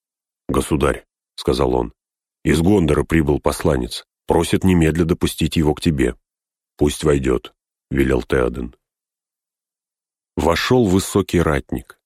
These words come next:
и Мэри едва не вскрикнул. На миг ему почудилось, будто перед ним вживе предстал Боромир. Приглядевшись, он увидел, что это, конечно же, незнакомец, но и вправду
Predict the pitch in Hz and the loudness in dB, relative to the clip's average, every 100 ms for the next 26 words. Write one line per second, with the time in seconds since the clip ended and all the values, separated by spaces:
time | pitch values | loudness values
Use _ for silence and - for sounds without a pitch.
0 | _ _ _ _ _ 87 90 113 127 117 | _ _ _ _ _ 0 4 4 4 2
1 | 101 98 92 104 113 110 - - 120 107 | 2 2 2 2 2 0 -2 -2 -2 -2
2 | - 60 58 _ _ _ _ _ 78 82 | -4 -8 -8 _ _ _ _ _ 0 2
3 | 87 117 - 82 90 90 87 - 147 117 | 4 4 2 2 2 2 0 2 2 2
4 | 110 85 98 120 - 98 98 90 80 113 | 2 0 0 0 0 0 2 2 4 4
5 | 120 87 73 76 98 135 117 110 95 95 | 4 2 -2 -4 0 2 2 0 0 -2
6 | - - 107 90 76 73 92 73 64 62 | -6 -4 0 0 -2 -2 0 0 -2 -6
7 | 60 - _ _ _ _ _ _ _ _ | -12 -16 _ _ _ _ _ _ _ _
8 | _ - 87 76 80 117 120 - 92 - | _ -2 0 0 2 2 2 0 -2 -2
9 | 104 104 104 123 117 95 - - 101 - | 2 2 4 2 2 0 0 -2 0 2
10 | 107 - - 98 92 98 95 - 85 73 | 0 -2 -2 0 2 4 2 0 -2 0
11 | 78 76 76 85 - 123 107 - 98 104 | 0 0 0 0 2 2 2 0 2 2
12 | 95 - - 95 87 76 78 | 2 -2 -2 0 0 0 -2